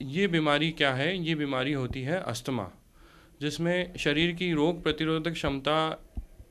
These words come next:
के कारण एलर्जी होती है और फिर एलर्जी जब लंग्स में होती है तो वो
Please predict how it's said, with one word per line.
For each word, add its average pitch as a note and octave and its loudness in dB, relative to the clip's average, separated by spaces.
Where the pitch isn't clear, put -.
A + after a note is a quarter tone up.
के D#3+ 2
कारण D3 2
एलर्जी C#3 0
होती D3+ 0
है F#3 -2
और D#3 -2
फिर F3+ -4
एलर्जी D3 0
जब D#3 4
लंग्स E3+ 2
में G3+ 2
होती F3 0
है F3+ 10
तो F3 -6
वो E3+ -4